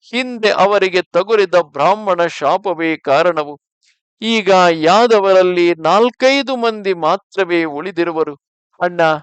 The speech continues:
ಅವೆಲ್ಲವೂ ಆ ಸರ್ವೇಶ್ವರನ ವ್ಯಾಪಾರಗಳಲ್ಲದೆ ಬೇರೆಯಲ್ಲ. ಯಾವನ ಸಂಕಲ್ಪದಿಂದ ಸಮಸ್ತ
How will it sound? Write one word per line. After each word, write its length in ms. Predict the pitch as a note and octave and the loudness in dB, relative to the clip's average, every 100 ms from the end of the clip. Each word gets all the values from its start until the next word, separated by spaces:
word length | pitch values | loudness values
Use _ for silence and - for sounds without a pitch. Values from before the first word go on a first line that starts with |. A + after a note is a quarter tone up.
| _ _ _ _ _ - | _ _ _ _ _ 0
ಅವೆಲ್ಲವೂ 840 | A3+ A#3 A#3+ B3 A#3+ A3 A3 G3+ | 2 4 4 4 2 2 0 0
ಆ 300 | F#3+ G3+ G#3+ | 2 2 2
ಸರ್ವೇಶ್ವರನ 1000 | G3+ G3+ A3 B3+ C#4 - - B3+ A#3 A3 G#3 F#3 | 2 2 2 2 2 0 -2 2 2 2 2 2
ವ್ಯಾಪಾರಗಳಲ್ಲದೆ 1300 | E3 F3+ G3+ A#3 C4 C4 A3+ G#3+ G3+ G3 F#3 F#3 F3 | 2 0 2 2 4 4 4 2 2 0 2 0 0
ಬೇರೆಯಲ್ಲ. 760 | D3+ D3 F3+ F3+ E3 E3 D3+ C#3+ _ _ _ _ _ | -4 -8 -4 -2 -2 0 -4 -6 _ _ _ _ _
ಯಾವನ 600 | G3 G#3+ G#3 G3 F#3+ F#3 F3+ | -4 2 4 4 2 0 0
ಸಂಕಲ್ಪದಿಂದ 1120 | - F#3+ A3+ G#3 G3+ G3+ F#3 F#3 F#3+ F3+ F3+ | 0 -2 0 0 0 0 0 -2 0 2 2
ಸಮಸ್ತ 480 | - A3 C4 B3 | 0 0 2 0